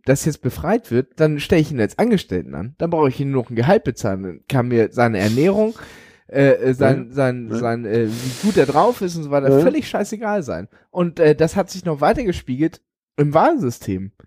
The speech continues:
Speaker 1: dass man in Staaten gesagt hat, wo viele Schwarze sind, da sind wenig Mandanten.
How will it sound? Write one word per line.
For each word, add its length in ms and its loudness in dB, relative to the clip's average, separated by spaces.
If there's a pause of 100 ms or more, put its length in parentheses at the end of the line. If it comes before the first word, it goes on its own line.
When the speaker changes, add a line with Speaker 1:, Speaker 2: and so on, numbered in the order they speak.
(140)
Speaker 1:
dass 180 -2
man 160 -2
in 200 -2
Staaten 340 2
gesagt 280 -2
hat, 120 -4
wo 80 -2
viele 260 0
Schwarze 460 -2
sind, 320 -2 (380)
da 100 2
sind 220 2
wenig 320 0
Mandanten. 640 -2